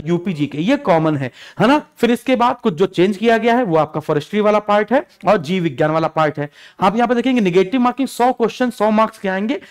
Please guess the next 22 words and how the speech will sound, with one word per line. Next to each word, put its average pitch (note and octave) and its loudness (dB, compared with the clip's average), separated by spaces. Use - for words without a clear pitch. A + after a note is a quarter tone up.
है G#3+ 4
ना, B3+ 2
और G3+ 4
पॉइंट G#3+ 2
टू B3+ 2
फ़ाइव G#3+ 2
की A#3 -2
नेगेटिव F#3 2
मार्किंग G#3+ 0
होती A3+ 0
है, C4 4
अर्थात F3+ 0
वन A3 2
फोर्थ G3+ -2
की G#3 -4
क्या B3+ 4
होती C4+ 0
है, E3 2
नेगेटिव D#3+ 0
मार्किंग G#3 0
होती G#3 -2
है। F3+ -6